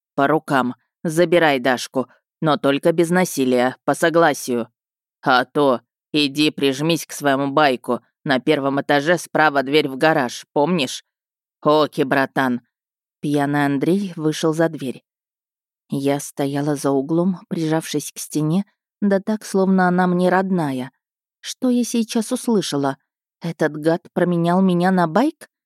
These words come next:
Меня, свободного человека? Нужно убираться отсюда. Где моя сумочка?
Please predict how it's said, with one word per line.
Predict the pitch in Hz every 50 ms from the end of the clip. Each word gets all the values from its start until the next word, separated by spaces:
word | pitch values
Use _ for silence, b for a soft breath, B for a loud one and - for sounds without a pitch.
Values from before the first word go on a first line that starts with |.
| _ _ _ _ _ _
Меня, | 202 202 196 190 190 208 233 226 190
свободного | - - - 160 175 180 175 220 240 208 208 196 185 175
человека? | - - 180 170 175 170 165 233 311 - - 202 160 143 - _ _ _ _ _ _ _ _ _ _
Нужно | - 196 185 180 175 165 160 165 185 185 180
убираться | 185 180 208 202 196 156 143 - - - 156 147
отсюда. | 147 - - - 165 156 143 143 139 147 - _ _ _ _ _ _ _ -
Где | 233 214 196 185 196 185
моя | 196 196 202 214
сумочка? | - - 240 202 165 143 - - - 151 139